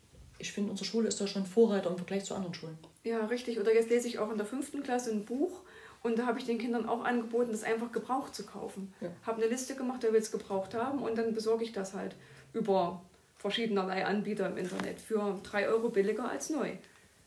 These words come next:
Speaker 2: Und die sehen meistens auch genauso neu aus, die Bücher, wie ein komplett neues.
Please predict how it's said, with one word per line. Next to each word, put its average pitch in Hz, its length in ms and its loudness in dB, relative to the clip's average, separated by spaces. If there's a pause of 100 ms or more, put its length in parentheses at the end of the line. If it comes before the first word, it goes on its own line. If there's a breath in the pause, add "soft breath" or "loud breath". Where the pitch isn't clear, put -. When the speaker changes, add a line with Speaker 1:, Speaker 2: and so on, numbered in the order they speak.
(220)
Speaker 2:
Und 214 140 -2
die 233 60 0
sehen 185 200 0
meistens 180 380 -6
auch 226 200 -4
genauso 233 360 -2
neu 220 200 0
aus, 196 160 -4
die 208 100 -8
Bücher, 208 340 -4
wie 220 100 -4
ein 220 300 -4
komplett 226 400 0
neues. 180 380 -10